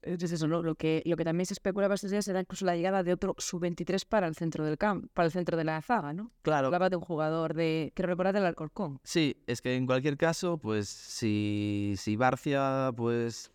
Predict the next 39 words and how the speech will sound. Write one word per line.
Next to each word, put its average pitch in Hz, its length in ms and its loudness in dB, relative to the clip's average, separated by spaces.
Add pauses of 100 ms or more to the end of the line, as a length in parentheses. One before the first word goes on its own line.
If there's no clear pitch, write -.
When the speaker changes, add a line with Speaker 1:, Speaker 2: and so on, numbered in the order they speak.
(120)
Speaker 2:
no 120 120 0
continúas 127 460 0
aquí, 135 240 2
si 110 100 0
imaginémonos 113 720 0
que, 110 400 -2 (340)
eh, 110 800 0
eh, - 20 -
eh, 82 120 -8
sucede 123 320 0
algo 123 180 2
parecido 120 360 2
como 117 200 0
lo 113 140 2
de 110 260 0
Brea, 95 360 0
como 98 200 -2
el 101 160 2
portero, 98 380 0
¿no? 120 100 2
Una 120 160 2
renovación 120 640 2
y 123 80 2
una 113 140 2
cesión, 101 340 -2
pues, 90 320 -6 (520)
eh, 104 520 0
tampoco 180 380 0
igual 131 580 2
no 127 80 2
es 120 100 0
malo 113 260 2
para 110 260 4
él, 110 120 0
quiero 107 220 0
decir, 104 260 -2
en 107 120 0
el 117 140 0
Depor, 127 380 2